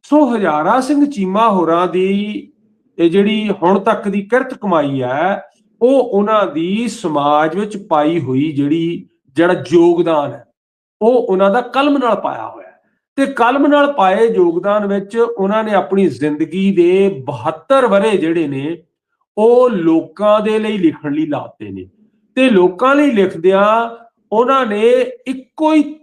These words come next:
ਧਾਰ ਜਿਹੜੀ ਆ ਉਹ ਰੱਖੀ ਆ ਵੀ ਨਾ ਤਾਂ ਮੇਰੀ ਕਿਸੇ ਨਾਲ ਦੋਸਤੀ ਆ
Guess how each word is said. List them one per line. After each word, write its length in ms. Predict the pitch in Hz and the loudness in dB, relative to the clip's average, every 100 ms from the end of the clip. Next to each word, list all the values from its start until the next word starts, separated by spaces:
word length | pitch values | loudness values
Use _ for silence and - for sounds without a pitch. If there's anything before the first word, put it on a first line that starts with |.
| - | -2
ਧਾਰ 420 | 214 180 160 170 | 2 4 2 2
ਜਿਹੜੀ 320 | 190 196 202 | 0 0 0
ਆ 220 | 190 190 | 0 0
ਉਹ 120 | 196 185 | -2 -2
ਰੱਖੀ 360 | 160 - 180 | -4 -6 -2
ਆ 280 | 190 208 233 | 0 2 2
ਵੀ 140 | 240 | -2
ਨਾ 420 | 233 165 156 170 196 | -4 0 2 2 2
ਤਾਂ 200 | 233 240 | 0 0
ਮੇਰੀ 260 | 208 202 | 0 -2
ਕਿਸੇ 300 | 202 190 180 | -2 -4 -2
ਨਾਲ 140 | 175 156 | -4 -4
ਦੋਸਤੀ 480 | 139 127 - 208 | -4 -6 -6 -2
ਆ 180 | 254 320 | 0 0